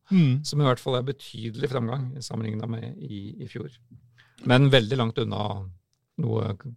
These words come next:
Speaker 2: kvalifisering eller noe opprykkstanker.
Speaker 1: Ja, det er jo fjorten poeng opp
Speaker 2: Ja.
Speaker 1: til, eh,
Speaker 2: Så
Speaker 1: kvalikplassen,
Speaker 2: det ble
Speaker 1: men
Speaker 2: dessverre veldig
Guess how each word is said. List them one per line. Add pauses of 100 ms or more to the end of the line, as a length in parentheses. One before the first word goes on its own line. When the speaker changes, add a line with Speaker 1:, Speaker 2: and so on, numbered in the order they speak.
Speaker 2:
kvalifisering
eller
noe
opprykkstanker.
Speaker 1:
Ja,
det
er
jo
fjorten
poeng
opp
Speaker 2:
Ja.
Speaker 1:
til,
eh,
Speaker 2:
Så
Speaker 1:
kvalikplassen,
Speaker 2:
det
ble
Speaker 1:
men
Speaker 2:
dessverre
veldig